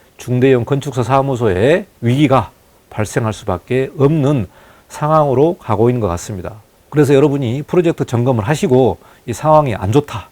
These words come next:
그러면은 인원을 조금 줄이면서 버텨야 되는 그런 상황에 있는 것 같습니다. 십이월 이십팔 일 대형건설이 워크아웃을 신청을 했고요. 건설사 삼십 퍼센트 이상이 지금 부채가 상당히 좀 높게 나와 있기 때문에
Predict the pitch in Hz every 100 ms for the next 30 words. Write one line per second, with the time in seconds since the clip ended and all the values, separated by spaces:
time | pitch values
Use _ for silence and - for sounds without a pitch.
0 | _ 127 120 110 90 135 196 - - _
1 | - 107 127 123 107 139 - 127 90 -
2 | 123 135 156 113 98 120 - - 143 165
3 | 151 123 107 113 95 95 135 131 117 117
4 | 85 107 113 127 104 82 - 95 90 -
5 | _ _ - 214 220 180 170 - 208 175
6 | 147 180 175 170 165 143 131 156 - 147
7 | 123 190 - 127 160 - 123 156 120 -
8 | 151 139 139 - 117 117 123 190 190 220
9 | - 160 131 104 120 143 113 82 _ -
10 | 104 - 147 - 131 95 117 - - -
11 | - - 151 143 107 90 120 - 170 139
12 | 123 120 - 101 151 123 131 104